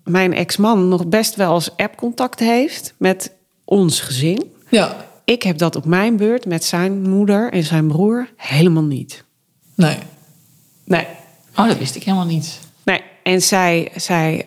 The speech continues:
Speaker 1: zijn wel altijd heel lief als ze me zien of tegenkomen.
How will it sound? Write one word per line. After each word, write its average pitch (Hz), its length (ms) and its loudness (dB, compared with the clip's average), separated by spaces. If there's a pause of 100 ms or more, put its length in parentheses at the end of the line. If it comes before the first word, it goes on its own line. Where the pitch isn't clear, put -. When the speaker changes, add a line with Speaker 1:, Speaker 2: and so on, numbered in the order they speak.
(120)
Speaker 1:
zijn 180 260 2
wel 208 180 2
altijd 175 240 0
heel 151 260 -2
lief 196 340 2
als 175 280 -2
ze - 80 -4
me 156 140 -2
zien 220 400 2
of - 200 -4
tegenkomen. 277 880 0